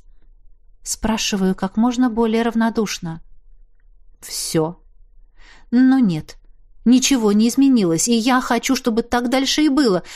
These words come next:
чтобы Доминик был подальше от меня». «Я могу не жениться».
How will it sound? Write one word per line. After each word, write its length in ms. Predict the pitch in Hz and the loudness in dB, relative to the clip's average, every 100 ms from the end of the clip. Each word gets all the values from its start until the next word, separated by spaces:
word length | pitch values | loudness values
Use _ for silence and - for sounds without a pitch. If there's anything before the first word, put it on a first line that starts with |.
| - | -12
чтобы 320 | - 240 247 | -2 0 2
Доминик 480 | 220 285 285 285 226 | 2 2 4 2 2
был 180 | 277 | 0
подальше 480 | - 294 269 349 - | 2 0 0 0 -2
от 120 | 269 | 0
меня». 380 | 240 226 190 170 - - _ _ _ _ _ _ _ _ _ _ _ _ _ - - - - | 2 2 0 -2 -10 -20 _ _ _ _ _ _ _ _ _ _ _ _ _ -20 -20 -20 -10
«Я 420 | 175 185 185 180 | -4 0 2 2
могу 720 | 185 185 185 156 160 160 220 _ - | 2 2 2 2 0 0 -4 _ -2
не 220 | 175 170 | 0 2
жениться». 760 | 156 226 202 147 - - - 151 | 2 0 0 -2 -8 -10 -10 -16